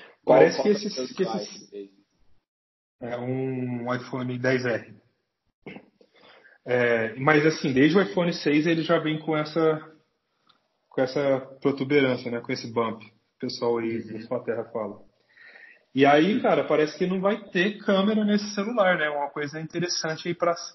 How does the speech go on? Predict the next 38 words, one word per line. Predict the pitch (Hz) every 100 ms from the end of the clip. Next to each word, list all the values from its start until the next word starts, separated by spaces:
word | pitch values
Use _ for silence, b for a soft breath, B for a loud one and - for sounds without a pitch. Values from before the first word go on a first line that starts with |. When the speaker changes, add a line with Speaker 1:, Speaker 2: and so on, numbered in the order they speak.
| _ _
Speaker 2:
pra | - 190
ver | 165 165
também. | - 131 139
Se | - 156
tiver, | - 151 127 139 175
vai | 175
ser | 175 170
uma |
câmera | 170 170 165
bem | 123 123 147 175 180
ruizinha. | 180 180 135 131 120 - _ _ _ _ _ _ _ -
Speaker 1:
É | 113 95
verdade. | 87 104 117 110 95 92 -
Eu | -
não | 123
lembro | 139 180 156
se | -
tinha | 117 123 117
câmera | 117 110 107
na | 107
frente. | - 104 101 98 - - _ _ _
Tinha, | - 170 170
não | 101
tinha? | - 180 120
Porque | -
Speaker 2:
Na | 131
Speaker 1:
eles | 131
não | 147
Speaker 2:
frente, | 135
Speaker 1:
mostraram | - 190 135
Speaker 2:
na | 123
Speaker 1:
ligação. | 113 - 147 139 - _ _ _ _ _ _ _ _ _ _ _
Speaker 2:
Sim, | - 143 131
na | 117 123
frente | - 143 -
tem, | - 160 127
mas | 123 120 120 - 117
Speaker 1:
É. | 113